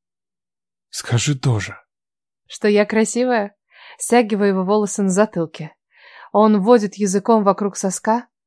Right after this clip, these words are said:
Speaker 2: целует и снова. Боже.
Speaker 1: «Что хочешь меня».
Speaker 2: Кусаю губы. То, что я чувствую, невыносимо, и простой похотью называть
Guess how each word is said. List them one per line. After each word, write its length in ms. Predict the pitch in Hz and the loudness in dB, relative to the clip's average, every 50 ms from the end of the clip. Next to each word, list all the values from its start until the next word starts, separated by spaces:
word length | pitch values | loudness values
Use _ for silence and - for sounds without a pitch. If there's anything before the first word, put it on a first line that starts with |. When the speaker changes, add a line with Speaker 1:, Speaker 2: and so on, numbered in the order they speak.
| _ | _
Speaker 2:
целует 580 | _ - - 196 185 220 240 226 202 185 - _ _ _ _ _ _ _ _ | _ -6 -4 -2 0 0 0 0 -2 -4 -8 _ _ _ _ _ _ _ _
и 80 | - | -10
снова. 500 | 202 - - 175 156 156 156 160 165 - _ _ _ _ _ | -10 -8 -8 -8 -8 -8 -10 -12 -16 -18 _ _ _ _ _
Боже. 600 | - 202 180 180 175 165 160 160 165 160 165 - _ _ _ _ _ _ _ _ _ _ _ _ _ _ _ | -6 -4 -2 -2 -2 -2 -4 -6 -8 -10 -12 -14 _ _ _ _ _ _ _ _ _ _ _ _ _ _ _
Speaker 1:
«Что 360 | _ - - - - - 110 | _ -18 -18 -6 -2 -2 -2
хочешь 600 | 101 - - - 131 123 - - - 98 - - | -2 -2 2 2 2 2 2 0 -6 -8 -4 -2
меня». 440 | 120 107 110 110 110 101 95 - - _ _ _ _ _ _ _ _ _ _ _ _ _ _ _ _ _ _ | -2 0 0 -2 -4 -6 -8 -12 -16 _ _ _ _ _ _ _ _ _ _ _ _ _ _ _ _ _ _
Speaker 2:
Кусаю 440 | _ - 202 - - 226 220 214 208 | _ -6 -4 2 4 4 4 4 4
губы. 440 | 190 185 214 240 220 214 220 214 196 - _ _ _ | 2 0 0 0 0 0 -2 -4 -6 -10 _ _ _
То, 140 | - 214 214 | -4 -2 -2
что 180 | - - - | -2 0 2
я 140 | 214 214 214 | 2 2 2
чувствую, 420 | 208 - - 254 - - 208 202 208 | 0 -2 -6 -6 -6 -4 -2 -2 -2
невыносимо, 880 | 202 196 190 196 202 196 185 - - 269 254 240 220 202 190 190 - - _ | 0 0 0 0 0 0 -2 -2 -2 0 2 2 2 2 2 0 -4 -6 _
и 320 | - 220 214 208 208 202 | -2 -2 0 0 0 -2
простой 420 | 196 - 208 202 190 - - 226 214 | -2 -2 -2 -2 -2 -2 -4 -4 -2
похотью 500 | - - 254 247 - 214 - - 196 190 | 0 0 0 0 0 -4 -4 -4 -4 -2
называть 460 | 190 180 185 190 208 226 226 - | -2 -2 -2 0 0 0 0 -2